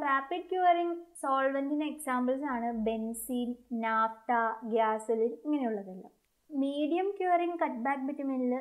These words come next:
നമ്മൾ ഉപയോഗിക്കുന്ന സോൾവെന്റിന് എക്സാമ്പിൾ ആണ് കെറോസിൻ, ലൈറ്റ് ഡീസൽ ഓയിൽ, എക്സെട്ര. അതുപോലെ തന്നെ സ്ലോ ക്യൂറിംഗ് ആയിട്ടുള്ള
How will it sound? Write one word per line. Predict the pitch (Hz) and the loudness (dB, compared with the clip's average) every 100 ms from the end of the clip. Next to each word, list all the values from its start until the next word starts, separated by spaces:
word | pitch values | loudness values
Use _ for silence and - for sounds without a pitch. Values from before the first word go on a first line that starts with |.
| 262 | -2
നമ്മൾ | 247 254 254 | -2 0 0
ഉപയോഗിക്കുന്ന | 247 240 247 240 254 247 | 4 4 2 -2 -4 2
സോൾവെന്റിന് | 240 226 220 226 226 240 247 226 | 4 4 2 0 -2 -2 -4 -8
എക്സാമ്പിൾ | 220 - 226 233 262 233 | -8 -8 -4 -2 -2 -2
ആണ് | 214 254 302 _ 240 | -4 -10 -12 _ 0
കെറോസിൻ, | 226 226 220 220 233 226 240 _ 226 | 2 2 -2 -2 -6 -10 -10 _ 0
ലൈറ്റ് | 226 233 240 233 | 2 2 0 -4
ഡീസൽ | 226 226 214 | -2 0 0
ഓയിൽ, | 202 240 320 _ 294 | -2 -4 -6 _ -8
എക്സെട്ര. | 285 220 - 233 - _ _ _ _ _ _ _ _ _ _ 254 | -4 -6 -6 -18 -20 _ _ _ _ _ _ _ _ _ _ -2
അതുപോലെ | 269 285 302 311 | 0 0 2 0
തന്നെ | 294 302 330 | 0 -2 -4
സ്ലോ | 269 262 320 330 | -2 2 2 2
ക്യൂറിംഗ് | 339 311 302 302 | 2 2 2 0
ആയിട്ടുള്ള | 277 285 269 | -4 -2 0